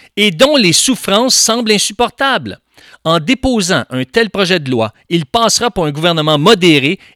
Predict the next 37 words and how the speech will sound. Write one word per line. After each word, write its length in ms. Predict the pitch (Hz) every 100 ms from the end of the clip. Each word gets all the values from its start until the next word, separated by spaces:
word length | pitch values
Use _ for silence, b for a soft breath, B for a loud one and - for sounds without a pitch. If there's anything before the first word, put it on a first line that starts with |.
| -
et 140 | 156
laissera 400 | 185 233 - 269
la 140 | 233 147
porte 280 | 226 196 -
ouverte 420 | 277 208 240 247
au 80 | 151
prochain 340 | 156 220 -
gouvernement 540 | 226 220 226 175 139 196
de 140 | 151
faire 300 | 123 226 247
avancer 360 | 147 143 147 226
leur 220 | 233 233
cause. 480 | 269 269 220 110 - _ _ _ _
L'opinion 440 | 107 127 - 202 208
publique, 440 | 220 151 147 -
habituée 440 | - 165 185 - 220
au 80 | 185
phénomène, 480 | 180 151 120 139 170 B B
acceptera 580 | 233 - 254 220 208 233
d'aller 220 | 185 165
plus 200 | - 156
loin 240 | 139 160 196 b
au 180 | 262 254
nom 200 | 269 302
du 160 | 190
progrès 540 | 185 196 180 147 160 208 b b
et 180 | 165 -
au 180 | 254 262
nom 220 | 240 269
du 140 | 196 147
fait 280 | - 175
qu'on 220 | 202 139 135
sera 320 | - 156 -
en 100 | 123
deux 140 | 120
mille 200 | 135 120
vingt. 140 | 101